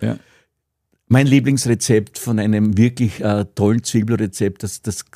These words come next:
Speaker 2: kann ich nur so weitergeben, was wirklich, das ist dann eine, nicht nur ein, ein, ein, eine Beilage, sondern man kann das wirklich dann als Hauptspeise verwenden.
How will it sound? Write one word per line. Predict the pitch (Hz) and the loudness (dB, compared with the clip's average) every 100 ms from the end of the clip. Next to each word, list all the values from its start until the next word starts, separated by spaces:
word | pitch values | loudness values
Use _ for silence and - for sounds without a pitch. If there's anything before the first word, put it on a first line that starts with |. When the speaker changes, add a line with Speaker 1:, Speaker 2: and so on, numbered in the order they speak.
| - - | -20 -6
Speaker 2:
kann | 101 104 | 0 0
ich | 101 | 0
nur | 113 104 | 0 0
so | 107 98 | -2 -6
weitergeben, | 92 - 95 95 92 | -6 -8 -6 -4 -4
was | 85 | 0
wirklich, | 101 - 90 | -2 -2 -8
das | 95 90 | -8 -4
ist | 107 - | -2 -2
dann | 98 | 0
eine, | 95 95 107 | 0 0 -2
nicht | 98 - | -2 -2
nur | 98 | -2
ein, | 95 | 0
ein, | 92 95 | -2 -2
ein, | 92 87 | -2 -4
eine | 90 95 95 92 | -4 -2 0 0
Beilage, | - 82 107 110 92 | -2 -2 0 0 -2
sondern | 95 98 90 | -4 -2 -2
man | 87 | -2
kann | - 85 | -2 -4
das | 80 | -4
wirklich | 95 87 | -6 -4
dann | - 82 | -6 -6
als | 82 - | -4 -2
Hauptspeise | 90 - - 85 90 | -4 -4 -6 -4 -4
verwenden. | - 82 92 92 107 | -4 -2 -2 0 -2